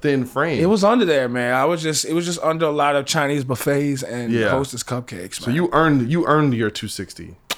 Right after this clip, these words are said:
Speaker 2: Oh, yeah. I put that work in.
Speaker 1: Yeah,
Speaker 2: Oh,
Speaker 1: okay.
Speaker 2: yeah. It was a dark time, man.
Speaker 1: God
Speaker 2: Early,
Speaker 1: damn,
Speaker 2: late
Speaker 1: man.
Speaker 2: two thousands was a rough time. But, yeah, so Ash got me into,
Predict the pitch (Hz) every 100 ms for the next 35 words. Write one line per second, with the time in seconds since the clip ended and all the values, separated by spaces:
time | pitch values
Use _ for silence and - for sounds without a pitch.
0 | - 185 220 156 110 143 196 190 175 160
1 | - 165 156 110 127 190 202 147 117 107
2 | 196 80 64 151 147 151 156 131 165 180
3 | 147 135 131 151 160 160 135 123 113 120
4 | _ _ - 123 110 113 151 - 180 160
5 | 156 156 143 135 120 120 135 - 127 117
6 | 107 120 110 104 - - - 185 185 190
7 | 180 - - - _ - 175 208 208 -
8 | - - 165 175 175 175 170 175 180 180